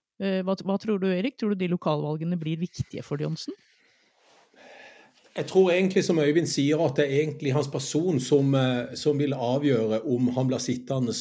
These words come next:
Speaker 2: utover denne krisen her, mer enn lokalvalgene i, eh, i, eh, i vår.
Speaker 1: Ja, men jeg
Speaker 2: Eh,
Speaker 1: tenker
Speaker 2: jeg
Speaker 1: på
Speaker 2: tror
Speaker 1: at
Speaker 2: det må
Speaker 1: da,
Speaker 2: ko-
Speaker 1: unnskyld, men da tenker jeg på at da vil, da vil han kanskje ikke lenger bli sett på som en valgvinner, altså denne personlige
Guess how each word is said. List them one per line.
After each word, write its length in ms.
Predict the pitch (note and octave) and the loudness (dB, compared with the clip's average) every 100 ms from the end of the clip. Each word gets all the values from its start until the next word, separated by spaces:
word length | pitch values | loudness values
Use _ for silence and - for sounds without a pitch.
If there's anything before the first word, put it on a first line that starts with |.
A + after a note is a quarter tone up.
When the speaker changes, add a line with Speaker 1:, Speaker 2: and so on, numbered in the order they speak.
| - | 0
Speaker 2:
utover 400 | B2+ B2 A#2+ A2 | 0 2 0 0
denne 220 | A2+ B2 - | -2 -4 -4
krisen 320 | A2+ G#2+ A2+ | -4 -4 -4
her, 160 | A#2+ | -4
mer 400 | A2+ A#2 C3+ D3 C3 | 0 2 4 2 2
enn 140 | A2+ | 0
lokalvalgene 880 | A2 A#2+ C3 C3+ A#2 G#2 G#2 G2+ A2 B2+ | -2 0 2 0 -2 -4 -6 -8 -8 -6
i, 240 | A2 A2 G#2+ | -4 -4 -4
eh, 240 | G2+ G#2 B2+ _ A#2 | -6 -10 -14 _ -10
i, 140 | G#2 G#2+ G#2 | -6 -6 -8
eh, 320 | G#2 G2+ G2+ G2 - _ G#2+ _ _ | -10 -16 -18 -20 -20 _ _ _ _
i 80 | A2+ | -6
vår. 340 | G#2 A#2 A2+ - _ - - | -2 -2 -2 -8 _ -12 -4
Speaker 1:
Ja, 100 | G#3+ | -2
men 120 | B3 | 0
jeg 80 | - | 0
Speaker 2:
Eh, 0 | |
Speaker 1:
tenker 140 | F3+ | 0
Speaker 2:
jeg 60 | F3+ | 0
Speaker 1:
på 40 | |
Speaker 2:
tror 80 | - | 2
Speaker 1:
at 60 | D#3+ | 4
Speaker 2:
det 80 | D3+ | 4
må 60 | |
Speaker 1:
da, 60 | G3+ | 0
Speaker 2:
ko- 280 | - - F3 _ _ G#3+ | -4 -8 -18 _ _ -2
Speaker 1:
unnskyld, 260 | - B3+ | -2 -4
men 120 | A#3 A3+ | -2 -2
da 100 | A#3 | -2
tenker 240 | B3+ F#3 | -2 -4
jeg 80 | - | -4
på 80 | G#3 | -2
at 80 | |
da 60 | G#3+ | 0
vil, 160 | G3 F#3 | 0 0
da 180 | G3+ G3 | -2 -2
vil 140 | F#3+ | -2
han 100 | G#3 | 0
kanskje 280 | A3 - F3 | 0 -2 -4
ikke 140 | G3+ - F#3 _ _ - F#3 - | -6 -6 -14 _ _ -12 -10 0
lenger 220 | F3+ F3 | 0 2
bli 80 | F3+ | -2
sett 320 | G#3 E3 - | -2 -4 -6
på 80 | F3 | -8
som 160 | F3 F#3 | -6 -6
en 160 | G3 | -4
valgvinner, 800 | E3 D3+ D#3+ E3 F3+ F#3 D3 F#3+ | -2 -2 -4 -4 0 0 -2 -4
altså 240 | A#3+ - G3+ | -4 -2 -4
denne 220 | F#3+ E3 | -4 -4
personlige 1120 | F#3 F#3 - E3 C#3 D3+ E3+ F#3+ G3 F#3 F3+ | -4 -4 -4 -4 -4 -6 -2 -2 0 -2 -2